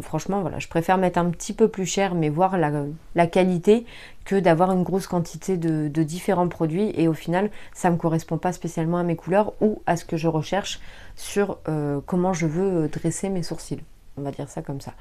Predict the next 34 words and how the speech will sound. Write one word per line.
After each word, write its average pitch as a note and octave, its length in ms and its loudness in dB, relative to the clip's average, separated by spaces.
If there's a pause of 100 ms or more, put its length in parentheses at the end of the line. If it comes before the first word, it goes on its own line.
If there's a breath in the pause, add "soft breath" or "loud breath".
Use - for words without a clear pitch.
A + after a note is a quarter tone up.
(400 loud breath)
Donc E3+ 260 0
n'hésitez G3 440 6
pas, C#3+ 180 0
franchement, E3+ 720 -2
euh, C#3 300 -4
c'est - 200 -4
vraiment D#3 460 0
un D3 140 -2
très, - 340 0
très - 180 -2
bon E3 200 2
produit. E3 400 -2
Et F3+ 80 2
pareil, D#3+ 320 2
il C#3 80 0
a C#3+ 60 0
fait - 140 -4
pas E3 180 2
mal E3+ 200 2
de E3 100 4
buzz E3+ 220 2
sur F3 160 -4
les D#3+ 120 0
réseaux D#3 260 -2
sociaux F#3+ 420 2 (540 loud breath)
et F#3+ 240 8
on E3+ 100 4
comprend F3 380 4
pourquoi. - 340 -4 (880)
J'ai F#3+ 280 2 (120)
pris - 300 -2
aussi F#3+ 380 0
le G3+ 340 8
fameux, G#3+ 480 2